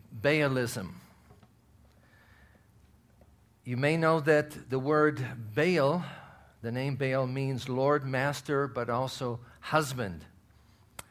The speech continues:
And the fact that it was brought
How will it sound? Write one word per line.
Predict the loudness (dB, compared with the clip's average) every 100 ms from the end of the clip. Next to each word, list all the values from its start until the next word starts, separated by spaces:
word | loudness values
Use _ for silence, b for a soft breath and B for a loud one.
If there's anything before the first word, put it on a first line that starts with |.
| B B B B B B
And | -4 -2 0 -2 -4 -8 -14 -18 _ _ _ -14
the | -10
fact | -6 -2 0 0 -2
that | -4 -2
it |
was | -4 -4 -6
brought | -8 2 4 6 2 -4